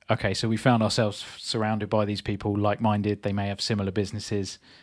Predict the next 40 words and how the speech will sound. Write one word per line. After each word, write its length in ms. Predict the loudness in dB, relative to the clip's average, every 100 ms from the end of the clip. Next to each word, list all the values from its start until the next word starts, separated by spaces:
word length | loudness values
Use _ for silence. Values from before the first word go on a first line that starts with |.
| _
They 120 | -4 2
may 200 | 2 4
be 120 | 2
looking 400 | 0 0 -2 -2
to 260 | -2 -4 -6 _ _
merge, 480 | -2 2 4 4 0
acquire, 340 | -4 -2 0 0
or 60 |
something 300 | -2 -2 -2
like 140 | 0 2
that. 220 | 2 0 -8 -16 -16 -18 -20 -20 -18 -2
Let's 240 | 2 2
get 100 | 2
on 200 | 0 -2
to 340 | -4 -6 -6 -8 -14 _ _ _ _ _ _ _ _ 0
what 220 | 2 2 -2 _ -2
makes 380 | 2 4 2 -2
a 40 |
good, 180 | 0 0
yeah, 120 | 2
how 100 | 4 4
do 60 |
we, 60 | 6
how 100 | 6
do 80 | 8
we 80 |
identify 840 | 6 6 2 2 0 -4 0 0 -2
this 140 | -6
person? 360 | -6 -6 -6 -8
We've, 180 | -8 -2
we're 120 | 0
in 60 | 2
the 60 |
room 200 | 4 6
with 280 | 6 2 0 _ _ _ -20 -20 -12 0
per-, 160 | 4 4
potentially 480 | 4 2 0 -2
many 240 | -4 -2 -2
of 200 | -4 -4
them. 200 | -8